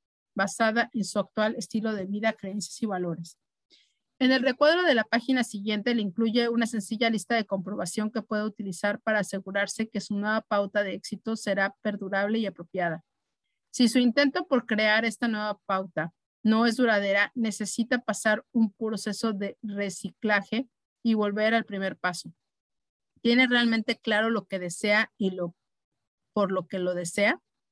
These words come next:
Revise el paso dos. La mayoría de la gente se ha intentado establecer un cambio sin lograrlo. No ha encontrado el suficiente apalancamiento. Es posible que necesite hacer una declaración pública de compromiso para obtener un mayor apalancamiento sobre sí mismo.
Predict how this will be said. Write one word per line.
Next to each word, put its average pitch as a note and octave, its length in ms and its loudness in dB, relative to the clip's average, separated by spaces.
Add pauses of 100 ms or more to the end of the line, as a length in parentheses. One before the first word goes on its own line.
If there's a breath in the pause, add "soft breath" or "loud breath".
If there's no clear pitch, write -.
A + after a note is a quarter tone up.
(580)
Revise A#3+ 360 4
el C#4 120 6
paso A3+ 320 0
dos. G3+ 300 -6 (380)
La G#3+ 140 2
mayoría G#3+ 580 2
de B3+ 80 2
la A3 140 2
gente A3 340 -4
se A3+ 200 -2
ha G3+ 120 4
intentado A3 480 2
establecer G3+ 540 -2
un G3+ 140 -2
cambio G3 280 -2
sin G3+ 240 -4
lograrlo. F3+ 600 -2
No G3+ 180 2
ha G3+ 80 2
encontrado G#3 440 0
el G#3+ 80 -4
suficiente F#3+ 580 -4
apalancamiento. F3 800 -4 (520)
Es A3+ 140 0
posible C4+ 400 4
que B3+ 100 2
necesite A3+ 500 0
hacer A#3 200 0
una A3+ 220 2
declaración G3 580 -2
pública G#3+ 460 0
de F#3 100 -4
compromiso F#3+ 640 -6
para G3+ 160 2
obtener F#3 400 -6
un G#3 220 0
mayor F#3 260 -2
apalancamiento F3+ 800 -2
sobre F#3 260 -10
sí - 140 -8
mismo. F#3 360 -10